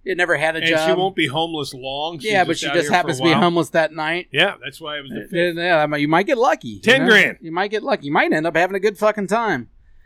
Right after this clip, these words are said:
Speaker 1: But chances are you're
Speaker 2: You wanna
Speaker 1: gonna
Speaker 2: start a GoFundMe? I'm down.
Speaker 1: Yeah, the chances are you're gonna walk out of this situation with a lot of extra bumps on your tongue that you didn't have going into.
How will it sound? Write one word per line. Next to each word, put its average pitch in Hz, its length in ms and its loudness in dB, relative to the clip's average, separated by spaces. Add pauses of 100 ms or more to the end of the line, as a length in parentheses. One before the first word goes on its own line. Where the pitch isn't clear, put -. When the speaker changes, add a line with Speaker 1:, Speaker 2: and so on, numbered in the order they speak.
(140)
Speaker 1:
But 110 160 -6
chances 170 440 -4
are 220 240 4
you're 147 100 0
Speaker 2:
You 165 80 2
wanna 202 120 4
Speaker 1:
gonna 202 60 2
Speaker 2:
start 202 280 -2
a 190 40 0
GoFundMe? 185 560 -8
I'm 160 200 -6
down. 151 400 0
Speaker 1:
Yeah, 156 180 2
the 151 60 -6
chances 190 360 -4
are 214 160 2
you're 170 100 0
gonna 170 180 -2
walk 180 260 -2
out 175 120 -2
of 156 60 -16
this 160 160 -10
situation 147 520 -8
with 135 100 -10
a 127 60 -8
lot 160 200 -2
of 156 80 -2
extra 165 300 -4
bumps 127 340 -6
on 120 120 -12
your 101 80 -16
tongue 104 320 -16
that 101 160 -18
you 117 60 -14
didn't 135 200 -10
have 117 220 -12
going 110 240 -20
into. 95 320 -20